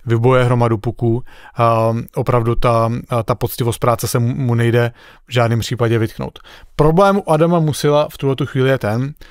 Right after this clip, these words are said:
že admi-, odměna Adama Musila je nastavená tak, eh, jako kdyby měl hrát prvního centra.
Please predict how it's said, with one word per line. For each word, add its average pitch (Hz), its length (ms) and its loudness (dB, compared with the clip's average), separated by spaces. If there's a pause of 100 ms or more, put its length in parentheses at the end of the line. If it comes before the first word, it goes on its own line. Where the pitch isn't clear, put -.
(140)
že 117 280 0 (600)
admi-, 139 280 2
odměna 160 360 2
Adama 147 260 2
Musila 135 340 0
je 131 60 0
nastavená 127 680 0 (920)
tak, 151 300 4
eh, - 760 -4
jako 143 300 0
kdyby 127 220 2
měl 123 160 2
hrát 117 300 0
prvního 107 280 -2
centra. 120 360 -10